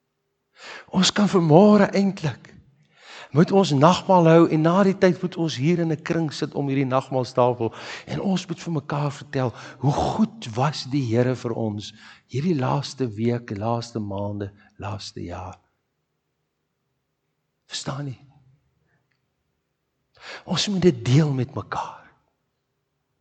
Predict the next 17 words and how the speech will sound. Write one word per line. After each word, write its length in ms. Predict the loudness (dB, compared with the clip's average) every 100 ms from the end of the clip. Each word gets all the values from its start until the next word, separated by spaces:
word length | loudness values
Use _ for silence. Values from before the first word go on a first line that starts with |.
| _ _ _ _ _ _ _ _ -16
Want 160 | -8
ons 160 | -6 -6 -6
vorm 240 | -4 -4 -4
sy 140 | -6 -6
liggaam. 400 | -6 -6 -10 -12 _ _ _ _ _ _ _ _ -20 -16 -4
Hy 140 | -2 0
lewe 300 | 0 2 0
deur 240 | 0 0 -2
ons. 300 | -8 -12 -10 -10 _ _ _ _ _ _ _ _ _ _ _ _ -20 -20 -10
Ons 220 | -4 -4 -2
eet 180 | -2 0
van 160 | 0
hom. 220 | 2 0 -4 -10 -20 _ _ -20 -20 -8
Ons 240 | -2 -2 0
drink 280 | 2 2 2
van 180 | 0 2
hom. 220 | 0 -2